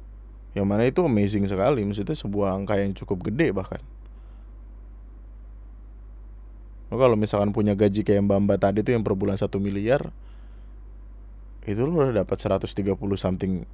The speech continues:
seratus dua puluh, seratus tiga puluh juta. <laughs> Tapi ya, tidak semua orang punya pemasukan yang cukup, tidak semua orang punya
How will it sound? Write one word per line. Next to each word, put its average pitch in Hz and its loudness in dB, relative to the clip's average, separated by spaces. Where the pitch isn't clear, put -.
seratus - -2
dua 104 2
puluh, 98 0
seratus 98 0
tiga 101 0
puluh 98 -2
juta. 120 -4
<laughs> - -8
Tapi 113 0
ya, 113 -6
tidak 101 4
semua 98 2
orang 101 4
punya 95 0
pemasukan 95 0
yang 95 0
cukup, 131 0
tidak 98 2
semua 95 0
orang 95 2
punya 98 2